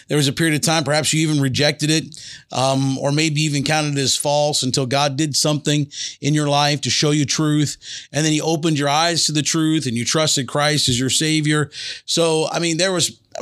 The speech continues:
probably, you know, a, a period of time between the time when you first, uh, met Christ and became a follower. Of course, you know, we know that there are, um, there are many things,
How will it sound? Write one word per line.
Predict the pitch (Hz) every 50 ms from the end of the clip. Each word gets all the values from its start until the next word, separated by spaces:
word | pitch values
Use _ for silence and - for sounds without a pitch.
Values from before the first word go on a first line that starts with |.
| - -
probably, | - 185 175 196 202 202 190 170 170 165 160
you | 156 151 - - 175
know, | 170 160 151 131 - - - - - - - -
a, | 143 156 - - 160 151 -
a | -
period | - - 202 214 226 214
of | 180 139 -
time | - - - - 180 190 180 151 139 131 131 147 147 147 - _ - - - - -
between | 156 147 - 190 185 170
the | 160 151
time | - - 180 175 175 180 180 175
when | 165 160 160 160
you | 160 160 156 151
first, | 139 - - 160 170 185 196 190 - - - - - _ - - - - _ _ - 135
uh, | 151 151
met | 151 160 165 165 139
Christ | - - 160 139 135 147 165 165 - - - - -
and | 147 156 160 156
became | 156 - 151 143 151
a | 160
follower. | - - 220 233 202 151 113 - 131 - - -
Of | - 143
course, | 208 202 190 - - - - - - - - -
you | - 214
know, | 185 175
we | 175 220 233
know | 208 170 156 156 196 208 151 - - - - - _ _ _ _ _ _ _ _ _ _ _ _ _ _ - - -
that | 151 160 170 170 160 139 - - - 147
there | 151 175 180 180 175 175
are, | 175 175 175 170 165 165 147 - -
um, | 151 160 156 156 156 151 147 123 - - - _ _
there | - 175 180 185
are | 170
many | 165 165 190 233 233
things, | - 151 131 117 117 123 - - - - - - -